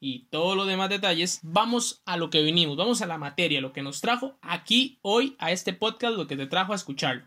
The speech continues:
Muy bien, hoy quiero hablar acerca de una película que a mí me encanta, es una película muy buena, vamos a incluir un poquito de historia, pero es una película muy buena que a mí me encanta, la película que salvó, que salvó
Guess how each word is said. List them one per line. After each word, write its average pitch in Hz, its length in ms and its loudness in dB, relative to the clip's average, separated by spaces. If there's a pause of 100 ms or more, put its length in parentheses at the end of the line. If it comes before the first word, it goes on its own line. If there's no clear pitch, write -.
Muy 165 100 -2
bien, 143 240 0
hoy 240 220 2
quiero 226 180 2
hablar 208 240 2
acerca 196 480 -2
de 175 120 2
una 190 220 0
película 185 540 0
que 151 120 -4
a 131 80 -2
mí 175 140 2
me 220 80 4
encanta, 190 540 2
es 151 160 -6
una 170 160 -4
película 165 460 -2
muy 165 260 0
buena, 202 480 0
vamos 180 320 -4
a 143 240 -4
incluir 165 400 0
un 196 120 0
poquito 185 420 -2
de 151 100 0
historia, 208 720 0
pero 170 160 2
es 185 80 2
una 208 120 2
película 185 300 0
muy 208 180 2
buena 190 360 0
que 170 80 -2
a 156 40 0
mí 170 60 -4
me 175 60 -2
encanta, 175 360 0
la 156 180 0
película 196 500 0
que 160 100 -4
salvó, 156 800 0
que 185 160 2
salvó 165 640 0